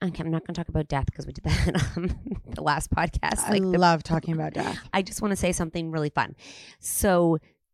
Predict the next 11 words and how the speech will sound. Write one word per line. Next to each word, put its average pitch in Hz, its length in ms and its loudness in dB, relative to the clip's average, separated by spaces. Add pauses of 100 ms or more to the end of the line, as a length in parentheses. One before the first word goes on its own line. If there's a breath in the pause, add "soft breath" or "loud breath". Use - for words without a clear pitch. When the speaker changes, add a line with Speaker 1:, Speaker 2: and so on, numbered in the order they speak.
(180)
Speaker 1:
the, 180 160 -6 (160)
um, 151 440 0 (760)
one 190 340 -2
of 175 60 -2
my, 170 200 0 (360)
one 185 140 0
of 175 40 2
my 165 100 0
closest 151 360 -4
friends, 139 360 0
her, 139 540 -6